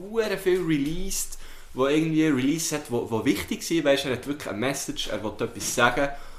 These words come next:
Ähm, zudem hat er noch einen geilen Podcast mit dem anderen, weisst, mit dem, mit dem sehr alten Rapper. Ähm,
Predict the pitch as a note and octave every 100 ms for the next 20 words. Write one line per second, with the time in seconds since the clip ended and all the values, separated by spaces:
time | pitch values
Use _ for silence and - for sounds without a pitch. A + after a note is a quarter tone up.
0 | - - - C3+ B2+ B2 F#3 E3+ D3 F3
1 | G3 - A#2 - C#3 D3+ C#3 A#2 A2+ -
2 | - - - - C3+ E3+ D#3+ F#3+ - -
3 | F3 E3+ - B2+ A#2+ A#2 A#2+ C3+ E3 E3+
4 | C3 - A#2+ - A2+ A2+ A#2+ B2 A2+ C#3+
5 | C#3+ D3 A#2 D3+ D#3 C#3+ A2 F2+ - G#2+
6 | - - - - - - - A2 G#2+ G#2+